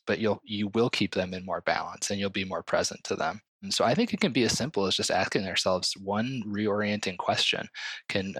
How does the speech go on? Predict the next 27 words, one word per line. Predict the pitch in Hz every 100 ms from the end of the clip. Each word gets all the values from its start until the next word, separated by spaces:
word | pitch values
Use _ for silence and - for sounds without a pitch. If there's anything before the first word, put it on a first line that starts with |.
| -
can | - 95
sort | - 95
of | 90 90 - -
resensitize | 104 - 95 - - - -
us | 95 -
to | -
our | -
people. | - 104 - - _ _ _ -
You're | - 127
right. | 123 127 143
Zach, | 131 -
can |
I | 143
say | 151
one | 117
more | 110
thing? | - 101 107 -
You're | 131
right, | 123 143
though. | 101 80 95
Like, | 107 110
if | 113
we, | 120 135 139 135 - _ _ _
if | - 113
we | 113 127 147
haven't | 135 123 120 120 110 98 - - - _ _ _ _
cultivated | - - 117 117 120 101 98 90 85 85 90